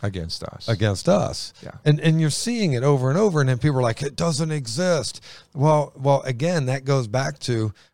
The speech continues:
Speaker 2: we're not gonna see truth until we realize truth is not dependent upon us.
Speaker 1: Yeah.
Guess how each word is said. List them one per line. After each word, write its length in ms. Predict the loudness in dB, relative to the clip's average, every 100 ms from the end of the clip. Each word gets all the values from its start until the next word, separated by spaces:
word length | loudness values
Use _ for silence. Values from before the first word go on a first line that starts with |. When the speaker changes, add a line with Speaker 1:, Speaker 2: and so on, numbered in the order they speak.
| -6
Speaker 2:
we're 140 | -2
not 200 | 0 0
gonna 160 | -2 -4
see 240 | -4 -6
truth 440 | -8 -4 -2 -2 -4
until 400 | -6 -2 -2 0
we 160 | -2
realize 520 | 0 0 2 2 0
truth 360 | -2 -2 -2 -2
is 100 | -4
not 200 | -4 -4
dependent 400 | -8 -6 -6 -6
upon 320 | -6 -6 -6
us. 400 | -6 -10 -14 -18 _
Speaker 1:
Yeah. 80 | -20